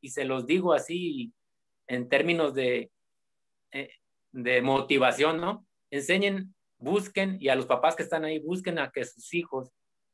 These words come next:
eh, tengan la curiosidad de aprender y preguntarse todo. Igual tengan noventa años. Te hablo rápidamente. Mi hijo de once años y mi papá de noventa años entienden perfectamente el tema ambiental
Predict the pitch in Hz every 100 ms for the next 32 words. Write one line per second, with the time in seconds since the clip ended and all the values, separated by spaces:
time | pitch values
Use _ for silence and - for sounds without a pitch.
0 | - 120 - - - _ _ - 143 160
1 | 156 143 120 120 117 117 127 143 131 120
2 | 117 107 - 147 165 156 160 165 175 185
3 | 190 170 170 156 113 _ _ _ _ _
4 | _ _ - 147 143 165 170 175 175 156
5 | 160 170 - 165 175 120 - _ _ _
6 | - 160 170 170 175 156 156 147 139 196
7 | 220 185 196 190 170 135 120 - _ -
8 | 151 151 147 135 127 165 170 139 139 135
9 | 139 156 220 233 _ _ _ _ _ _
10 | 160 175 - 185 196 202 190 185 - 175
11 | 175 175 160 156 165 165 139 127 151 151
12 | 147 139 127 120 117 127 147 165 196